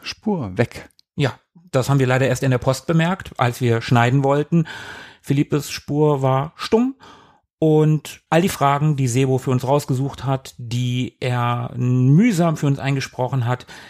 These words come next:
Speaker 2: die wir bei bestem Gartenwetter in der Sommerresidenz beantwortet haben, waren für die Katz.
Speaker 1: Sie bleiben unbeantwortet.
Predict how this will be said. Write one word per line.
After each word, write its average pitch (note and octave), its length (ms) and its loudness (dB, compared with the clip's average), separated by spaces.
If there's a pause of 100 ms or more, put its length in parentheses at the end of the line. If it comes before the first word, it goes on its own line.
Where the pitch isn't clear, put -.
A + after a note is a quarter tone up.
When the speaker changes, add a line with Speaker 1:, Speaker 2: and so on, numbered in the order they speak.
(260)
Speaker 2:
die B2 340 -2
wir A#2+ 420 4 (360)
bei A2+ 520 0 (160)
bestem D3 360 2
Gartenwetter A#2+ 1000 0
in A#2+ 140 2
der A#2+ 120 4
Sommerresidenz A#2+ 560 2
beantwortet C3 500 -4
haben, C#3+ 420 -2
waren B2+ 600 -2
für - 140 -6
die C#3 40 -4
Katz. - 440 -6 (280)
Speaker 1:
Sie - 120 -10
bleiben A#2 540 -2 (280)
unbeantwortet. G#2+ 880 0